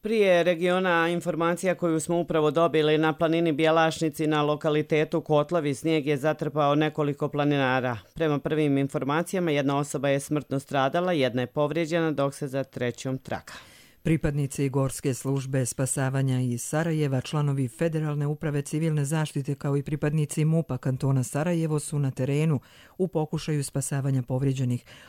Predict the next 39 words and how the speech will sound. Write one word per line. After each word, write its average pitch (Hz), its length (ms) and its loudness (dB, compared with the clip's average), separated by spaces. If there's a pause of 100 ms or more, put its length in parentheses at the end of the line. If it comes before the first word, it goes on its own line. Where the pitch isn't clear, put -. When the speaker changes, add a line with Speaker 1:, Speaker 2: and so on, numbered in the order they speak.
(100)
Speaker 2:
Okolnosti 151 580 -2
nesreće 147 500 -2
bit 147 180 -4
će 143 80 -6
poznate 135 540 -6
naknadno. 135 560 -2 (420)
Speaker 1:
Region 180 540 2
i 170 100 0
svijet. 165 420 0
Ministarstvo 170 680 0
spoljnih 165 420 0
poslova 165 380 2
Srbije 156 420 0
ocijenilo 156 540 2
je 151 100 4
da 147 220 2
sporni 156 400 0
udžbenici 143 560 0
u 139 60 -4
Hrvatskoj, 147 600 -2
u 147 60 -2
kojima 147 340 2
se 147 160 -4
veliči-, 139 360 -2 (120)
veliča 156 440 2
uloga 143 320 2
ustaše 147 460 -4
i 135 40 -2
poriču 143 460 -4
zločine 147 460 0
nad 127 200 -2
Srbima, 170 400 -2
predstavlja 147 580 -2
reviziju 143 460 -2
istorije 165 420 -2
i 160 40 -2
poricanje 147 640 -2
krvavih 131 500 -2
zločina, 139 500 0